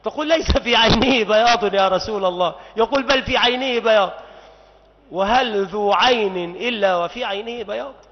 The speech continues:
فانظر كيف داعبها وكيف مزح النبي صلى الله عليه وسلم بهذا القول الصدق الحسن.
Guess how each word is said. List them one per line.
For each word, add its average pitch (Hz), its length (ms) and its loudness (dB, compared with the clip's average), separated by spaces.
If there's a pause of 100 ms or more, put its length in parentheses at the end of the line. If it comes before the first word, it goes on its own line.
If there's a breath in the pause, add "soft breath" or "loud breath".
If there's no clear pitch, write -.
(1080)
فانظر 196 320 -4
كيف 202 340 -8
داعبها 208 640 -8
وكيف 185 400 -8
مزح 175 440 -8
النبي 165 400 -12
صلى 160 280 -10
الله 160 380 -4
عليه 165 140 -10
وسلم 160 420 -10
بهذا 165 300 -8
القول 175 440 -6
الصدق - 500 -16
الحسن. 135 460 -14